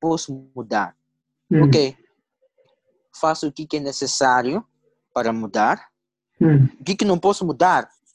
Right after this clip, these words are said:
Speaker 1: Try another way to deal with that. Estás a apanhar?
Speaker 2: Hum. Hum.
Speaker 1: Mas eu acho que é uma forma muito, não, não acho que é muito saudável a forma de tu lidares com uma coisa que tu não gostas, é tu postares e dizeres, "Eu sou bom da forma como eu estou. Eu tenho
Speaker 2: Ah.
Speaker 1: self-esteem, eu me amo. Ama-te a ti mesmo assim como tu és."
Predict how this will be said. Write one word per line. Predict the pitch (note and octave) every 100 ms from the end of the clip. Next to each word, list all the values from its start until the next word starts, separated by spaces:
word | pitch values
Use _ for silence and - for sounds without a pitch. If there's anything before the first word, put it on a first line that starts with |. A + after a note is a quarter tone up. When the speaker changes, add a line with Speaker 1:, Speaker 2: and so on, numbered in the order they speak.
| _ -
Speaker 1:
Try | F3 E3+
another | D#3+ D#3 C#3
way | D3+ C3+
to | C#3
deal | A#2 D3 B2+
with | A#2+
that. | B2 G#2+ -
Estás | C#3 C#3 B2+
a |
apanhar? | G#2 D#3+ C#3+ B2+
Speaker 2:
Hum. | - _ _ -
Hum. | D#3+
Speaker 1:
Mas | C#3 B2+
eu | - D3+
acho | D#3 -
que | D#3
é |
uma | C#3+
forma | E3 D3
muito, | C#3+ D3+ D3+ - _ - - D#3+
não, | D3+ - _ F3
não | E3
acho | F3 F3
que | F3+
é |
muito | F3+ F3 F3 -
saudável | D#3 C3 C3+ D3 C#3 G2+ _ _ A#2+
a |
forma | F3+ F3+
de | C#3+
tu | E3
lidares | C#3+ C#3 C#3+
com | D#3+
uma | D3
coisa | D3 B2
que | A#2
tu | D3
não | C#3+ A#2+
gostas, | C3 B2+ D3 - _ -
é | D3
tu | D#3
postares | D3 C3+ - C#3+ B2+ -
e |
dizeres, | B2 C#3+ C3 -
"Eu | D3+
sou | D3+
bom | B2 A#2+
da | A2
forma | B2 A#2
como | A2+ A2
eu |
estou. | - F#2+ _ _ _ -
Eu | C#3+
tenho | C#3+
Speaker 2:
Ah. | B2+
Speaker 1:
self-esteem, | C#3 B2+ - - A2+
eu | D3
me | C3+
amo. | B2+ A2+ _ _
Ama-te | D#3 C#3+ C#3
a | C3+
ti | D#3
mesmo | C#3 B2 A2+
assim | - C3
como | C3+ B2+
tu | B2+
és." | G#2+